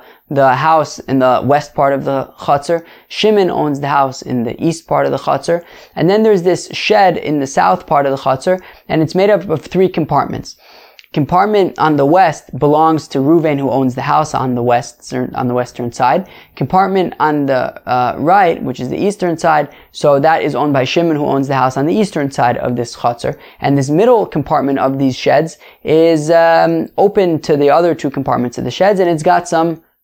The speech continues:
straw there. And the straw is piled up ten tefachim tall. So basically what we have here is we have a, we have two chutzers. There's a wall dividing these two chutzers, but this wall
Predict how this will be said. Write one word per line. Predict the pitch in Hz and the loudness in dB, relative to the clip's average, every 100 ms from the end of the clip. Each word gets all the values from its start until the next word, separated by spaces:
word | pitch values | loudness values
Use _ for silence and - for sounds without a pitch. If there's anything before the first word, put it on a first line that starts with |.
| _ _ | _ _
straw | - - 220 214 | -20 -2 2 4
there. | 185 127 131 _ _ _ | 4 0 -4 _ _ _
And | - 139 | -6 -6
the | |
straw | 135 202 185 | -2 0 2
is | 165 | 0
piled | - 170 170 | 0 2 4
up | 185 165 - - - | 2 0 -4 -20 -4
ten | 170 165 | 0 0
tefachim | - 147 147 143 139 - _ | 0 -2 0 -4 -4 -10 _
tall. | - 120 104 - - | -2 0 0 -10 -20
So | - 160 | -2 0
basically | 151 220 233 220 220 | 2 2 2 -2 0
what | 185 | 2
we | 170 | 2
have | 175 208 180 | 4 2 2
here | 180 165 | 0 0
is | - 143 | -2 0
we | 151 | 2
have | 180 196 180 | 2 2 0
a, | - 156 151 - - | 0 2 2 -2 -4
we | 143 | 0
have | 147 | 0
two | - 233 | 0 -2
chutzers. | - 135 - 143 143 | 0 -2 -2 -6 -4
There's | 139 | -2
a | 139 | 0
wall | 151 196 185 | 2 4 2
dividing | 147 139 151 175 170 147 - _ | 0 0 2 2 2 -2 -6 _
these | - 139 | -4 -2
two | - | 0
chutzers, | 160 131 131 170 | 0 0 0 0
but | 147 160 - - - | 2 0 -2 -18 -4
this | 143 160 | 0 2
wall | 156 180 254 220 185 | 2 4 4 2 0